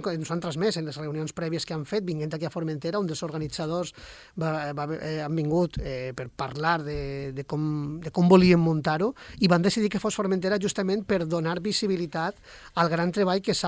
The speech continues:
fet, eh, a Formentera, tant en la conservació, vigilància, com en mantenir el litoral. Aquest estiu, a més, justament coincidint en que aquest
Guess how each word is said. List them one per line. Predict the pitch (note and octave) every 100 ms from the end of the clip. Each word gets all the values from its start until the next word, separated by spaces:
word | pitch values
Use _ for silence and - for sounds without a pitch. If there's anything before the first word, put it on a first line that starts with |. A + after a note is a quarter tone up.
| D#3
fet, | F3 F#3+ -
eh, | D#3+ D#3
a | D#3+
Formentera, | - D#3+ D3+ D#3 E3+ F#3+
tant | F3
en | D#3+ D#3
la | E3+
conservació, | F#3+ G#3 F#3 F3 F3 F3 F#3
vigilància, | F#3+ F3 F#3 D#3+ C#3+ F3 F#3 - - - -
com | F#3+ F3
en | F#3+
mantenir | F3 D#3+ D#3+ F3+ F#3+
el | D#3+ D#3+
litoral. | D#3 D3+ D#3 C#3+ - - - -
Aquest | - F3 E3+
estiu, | - G#3
a | F3+
més, | G3 A#3 - - -
justament | D#3 E3+ - E3 G3+ G#3
coincidint | E3+ D3+ D#3 E3+ F3+
en | D#3+
que | D3
aquest | C#3+ D#3+